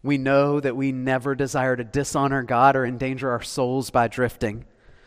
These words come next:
There's a third thing that this text gives us, and that is a firm foundation. Verse one says, "Pay careful attention to what you've heard."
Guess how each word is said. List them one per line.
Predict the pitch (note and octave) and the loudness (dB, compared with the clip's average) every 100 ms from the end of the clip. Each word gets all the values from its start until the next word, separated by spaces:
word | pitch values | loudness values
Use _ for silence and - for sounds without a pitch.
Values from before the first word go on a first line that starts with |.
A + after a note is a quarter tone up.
| _ - _ - | _ -20 _ -6
There's | B2 A#2+ | -4 -4
a | |
third | - C#3 C3+ | 2 2 2
thing | C3+ A#2 A2+ | 0 -2 -2
that | G#2+ | -6
this | A2 - | -8 -4
text | B2 - - | -2 -2 -6
gives | A2+ A2 - | -4 -4 -4
us, | G#2 G2+ | -6 -6
and | A#2+ A#2 | -8 -4
that | A#2 A2 | -2 -2
is | G#2+ | -4
a | A2 | -8
firm | - B2 A#2+ A2+ | -6 -4 -4 -6
foundation. | B2 G2+ G2 F#2+ - - C3+ - _ _ _ _ _ _ _ _ _ _ _ _ _ _ _ - | -4 -4 -2 -4 -6 -10 -14 -18 _ _ _ _ _ _ _ _ _ _ _ _ _ _ _ 2
Verse | D#3+ F3+ | 4 6
one | E3+ E3 D3 B2+ | 4 6 6 4
says, | - C#3+ - | 2 0 2
"Pay | D3 | 2
careful | - F3 F#3 G#3 | 4 4 6 4
attention | - F3 D#3 E3+ | 4 0 0 0
to | D3 | 4
what | D3 C#3+ | 2 2
you've | B2+ | -4
heard." | - C#3 B2 F#2+ F#2 | -2 0 0 0 -6